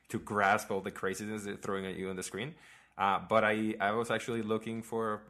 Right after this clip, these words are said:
places to see if I could buy that soundtrack because I enjoyed listening to just the music so much, besides, you know, the, the, the visuals.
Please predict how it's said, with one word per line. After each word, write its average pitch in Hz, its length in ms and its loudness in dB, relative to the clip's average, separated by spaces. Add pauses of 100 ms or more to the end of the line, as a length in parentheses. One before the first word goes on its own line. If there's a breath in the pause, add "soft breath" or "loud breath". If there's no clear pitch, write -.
(140)
places 107 300 -6
to 104 60 -12
see 107 100 -6
if 107 100 -6
I 104 80 0
could 104 220 -6
buy 98 200 2
that 98 120 -2
soundtrack 101 420 -4
because - 200 -12
I 90 440 -6
enjoyed 92 540 -6 (180)
listening 92 440 -6
to 85 220 -10 (100)
just 113 300 -2
the 98 60 -6
music 95 420 -6
so 90 160 -8
much, 87 460 -8
besides, 82 380 -6
you 87 60 -10
know, 85 120 -10
the, 82 360 -14
the, 85 360 -14
the 85 360 -8
visuals. 92 480 -8